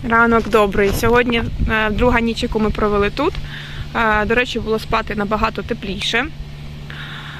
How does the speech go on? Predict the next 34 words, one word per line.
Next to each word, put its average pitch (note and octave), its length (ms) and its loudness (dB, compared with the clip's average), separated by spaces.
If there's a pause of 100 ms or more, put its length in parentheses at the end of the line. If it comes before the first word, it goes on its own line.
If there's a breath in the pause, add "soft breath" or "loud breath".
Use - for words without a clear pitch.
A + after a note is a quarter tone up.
(100)
І A#3 60 -4
таки A#3+ 280 0
ось B3 140 2
зранку A3+ 640 0
маємо G#3 380 0
сюрприз G#3 580 -2
від G3+ 120 -4
наших, A3 380 -4 (160)
е, - 220 4
друзів A#3 300 2 (120)
пернатих A3+ 420 2
голубів, A#3+ 540 2
які D#4+ 240 2
мешкають A#3+ 440 2
тут A#3+ 200 -4
на A#3 100 2
дереві A3 400 0 (100)
поруч G#3 220 2
з A3 60 0
нами. G#3+ 340 2
Їх A3 140 0
дуже G#3+ 180 2
багато G#3+ 440 2
тут C4+ 160 -4
сидить. A#3 300 -2 (360 loud breath)
Вони A3+ 160 6
б'ються A#3 280 0
тут - 180 -10
крилами C4 460 2
всю C4 280 -2
ніч, C4 240 0
ми A3+ 120 2
чули. A#3 340 0
Е, A3 40 -2